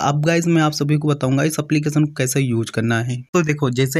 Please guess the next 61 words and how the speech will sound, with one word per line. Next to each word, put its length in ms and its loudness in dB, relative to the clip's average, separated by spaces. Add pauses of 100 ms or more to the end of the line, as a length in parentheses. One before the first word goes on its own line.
(160)
एप्लीकेशन 540 -2
को 140 -2
ओपन 220 -2
करते 260 -4
हो, 140 -4
ओपन 260 -2
करने 260 0
के 100 -6
बाद 180 0
सबसे 280 -6
पहले 240 -4
तो 120 -4
आप 180 0
सभी 260 -2
को 120 0
रजिस्टर 380 -2
करना 260 0
पड़ेगा 340 -4 (300)
इस 140 0
एप्लीकेशन 520 -2
के 120 -4
अंदर 160 2
अपने 220 -2
मोबाइल 360 2
नंबर 260 0
से। 140 -10
ओके, 220 -2
जैसे 280 -2
ही 100 2
रजिस्टर 360 -2
कर 140 -4
लेते 280 0
हो, 80 0
आपके 260 -2
सामने 300 0
कुछ 180 -6
इस 100 -2
तरह 240 -4
का 80 -2
इंटरफेस 460 -2
देखने 300 -2
को 80 0
मिल 200 0
जाएगा। 260 -4 (360)
And 180 2
गाइस, 220 -2
यहाँ 260 -6
पचास 360 -2
रुपये 220 -6
आप 140 -2
सभी 240 -4
को 120 -4
बिल्कुल 300 -4
फ्री 240 -6
में 120 0
साइन 280 0
अप 80 2
बोनस 340 0
दे 180 2
दिया 160 -4
जाएगा। 360 -4